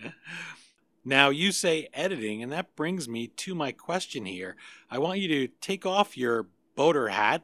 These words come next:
that you're fond of wearing and put on your political advisor hat, 'cause you do have, in addition to your many talents and hats, you do have your, he's looking around for the hat now, ladies and gentlemen,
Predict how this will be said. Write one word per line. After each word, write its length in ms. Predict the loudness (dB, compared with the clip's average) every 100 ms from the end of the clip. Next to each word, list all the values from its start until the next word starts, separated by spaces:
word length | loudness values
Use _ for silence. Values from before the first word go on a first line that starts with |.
| _
that 100 | -10
you're 160 | -8 -10
fond 360 | -8 -4 -4
of 100 | -6
wearing 360 | -8 -6 -6 -6 -12 -20 _
and 200 | -10 -8
put 160 | -8 -6
on 160 | -4
your 140 | -2 -4
political 540 | -4 -2 -2 2 2
advisor 540 | 2 2 2 2 0
hat, 320 | -2 -4 -6 -10
'cause 160 | -12
you 100 | -10
do 200 | -4 0
have, 240 | 2 2 0
in 80 |
addition 360 | -4 -4 -6 -6
to 60 | -8
your 100 | -6
many 300 | -4 -4 -6 -14 -18 -4
talents 500 | 2 2 2 -2 -4
and 100 | -4
hats, 460 | 0 -2 -2 -8
you 120 | -10 -8
do 300 | -4 -4 -6 -12 -8
have 320 | 0 2 2
your, 320 | 2 2 2 -2
he's 240 | -10 -14
looking 240 | -12 -14 -12
around 220 | -10 -10
for 80 | -10
the 100 | -8
hat 220 | -8 -10
now, 200 | -12 -10
ladies 260 | -10 -10 -14
and 80 | -18
gentlemen, 260 | -18 -20